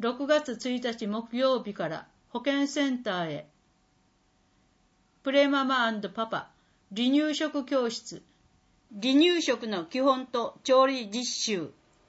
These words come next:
一品。日時、六月二十二日木曜日、午前九時四十五分から午後零時半。ところ、保健センタ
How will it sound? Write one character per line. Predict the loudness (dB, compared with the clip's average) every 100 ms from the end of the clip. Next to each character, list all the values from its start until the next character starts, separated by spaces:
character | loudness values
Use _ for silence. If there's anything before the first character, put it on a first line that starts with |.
| -4
一 | -4 -4 _
品。 | -2 -2 -4 _ _ _ _ _ _ _ _ _ _ _ _ _ 0
日 | 2 2 0
時、 | -4 -8 -10 _ _ _ _ _ _ _ _ _ _ _ _ _ -8
六 | -4 -2
月 | 0 0 0 -4
二 | 0 0 0
十 | -2 -2
二 | 0 0
日 | 0 -4 -12 -16 _
木 | -6 -4 -2
曜 | 2 2 0
日、 | -4 -10 _ 2
午 | 2
前 | 2 -2 -4
九 | -4
時 | -4 -4
四 | 0 0 0
十 | -4 -6 -2
五 | -2
分 | -2 -6 -8
か | -10
ら | -10 -12 _ _ _
午 | 0 2
後 | 2
零 | 2 0 0
時 | -4
半。 | -4 -8 -8 _ _ _ _ _ _ _ _ _ _ _ _
と | -6
こ | -2 -2
ろ、 | -4 -8 _
保 | -8
健 | 0 2 2
セ | 0 -2
ン | -2 -4
タ | -4 -4 -6